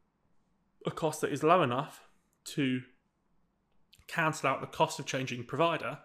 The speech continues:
these businesses will find opportunities. They'll be snatching clients left, right and centre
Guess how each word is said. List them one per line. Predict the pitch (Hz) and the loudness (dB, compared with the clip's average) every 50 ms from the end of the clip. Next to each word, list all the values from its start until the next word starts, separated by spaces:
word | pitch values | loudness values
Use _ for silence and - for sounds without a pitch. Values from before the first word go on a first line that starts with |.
| _ _ _ _ _ _ _ _ _ _ _ _ _ _ _ _ _ _ _ _ | _ _ _ _ _ _ _ _ _ _ _ _ _ _ _ _ _ _ _ _
these | 147 165 185 170 | -2 -2 -2 0
businesses | - 139 117 107 - 139 131 | -2 -2 -2 -2 -2 -4 -2
will | 139 135 | -2 -2
find | - - 156 139 127 | 0 0 0 2 2
opportunities. | 117 - - - 165 180 160 - 123 - - - - _ _ _ _ _ _ _ _ _ _ _ _ _ _ _ _ _ _ _ _ _ _ _ | 0 0 -2 -2 -2 -2 -4 -6 -8 -10 -12 -14 -18 _ _ _ _ _ _ _ _ _ _ _ _ _ _ _ _ _ _ _ _ _ _ _
They'll | - 165 170 | -4 -2 0
be | 165 160 | 0 -2
snatching | - - - - 190 185 208 - - - 151 139 | -2 -6 -2 0 0 0 0 0 -4 -4 -2 -4
clients | 131 135 160 180 190 143 107 110 - - - - | -2 0 0 0 0 -2 -4 -6 -8 -8 -2 0
left, | 175 190 185 - | 0 0 0 2
right | 170 156 151 143 - | 2 2 4 2 2
and | 139 123 | -2 -2
centre | - - 185 185 165 - - - 127 | 0 2 2 2 2 0 -4 -8 -10